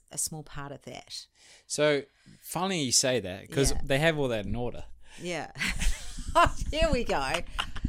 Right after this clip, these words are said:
Speaker 1: Okay.
Speaker 2: Nah,
Speaker 1: That's
Speaker 2: so, like, let's say, let's say you're
Speaker 1: Yeah.
Speaker 2: just on content.
Speaker 1: Yeah.
Speaker 2: You just got con-,
Speaker 1: Okay.
Speaker 2: and so you
Speaker 1: I
Speaker 2: can, you can create a team of a hundred people commenting on things, interacting.
Speaker 1: Yeah.
Speaker 2: You can have,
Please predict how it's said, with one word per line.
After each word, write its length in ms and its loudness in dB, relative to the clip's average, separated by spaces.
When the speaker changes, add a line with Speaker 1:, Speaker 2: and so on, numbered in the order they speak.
Speaker 1:
Okay. 480 0
Speaker 2:
Nah, 120 6
Speaker 1:
That's 120 4
Speaker 2:
so, 140 8
like, 180 6
let's 200 6
say, 300 6
let's 220 2
say 80 6
you're 100 6
Speaker 1:
Yeah. 60 4
Speaker 2:
just 180 2
on 140 2
content. 420 -2
Speaker 1:
Yeah. 200 0
Speaker 2:
You 60 -2
just 160 0
got 280 2
con-, 200 -4
Speaker 1:
Okay. 240 -8
Speaker 2:
and 120 2
so 120 6
you 80 8
Speaker 1:
I 60 6
Speaker 2:
can, 260 0
you 120 0
can 140 -4
create 300 4
a 20 -2
team 320 2
of 100 -2
a 60 -2
hundred 280 -2
people 400 0
commenting 560 -2
on 140 -4
things, 400 -6
interacting. 840 -4
Speaker 1:
Yeah. 400 -12
Speaker 2:
You 60 -2
can 140 -6
have, 440 -4